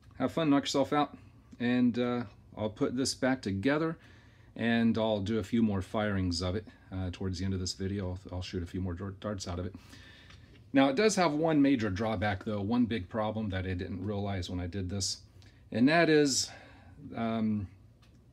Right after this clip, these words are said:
you know, the, the blast from this is just,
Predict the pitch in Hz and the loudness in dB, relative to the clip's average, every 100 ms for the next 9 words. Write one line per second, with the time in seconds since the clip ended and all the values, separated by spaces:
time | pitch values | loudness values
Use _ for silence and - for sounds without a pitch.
0 | - - - - - - - - - 117 | -20 -20 -20 -20 -20 -20 -20 -20 -2 4
1 | 127 127 110 110 107 90 - 113 95 104 | 6 6 4 0 0 -4 -10 -10 -4 -2
2 | 90 101 120 143 - - 113 104 90 98 | -2 0 0 0 -2 -4 -2 0 0 -2
3 | 95 - - - - - - - - - | -2 -4 -4 -10 -20 -20 -20 -20 -20 -20
4 | - 107 95 92 101 113 - - | -10 -6 -4 -2 0 0 0 -4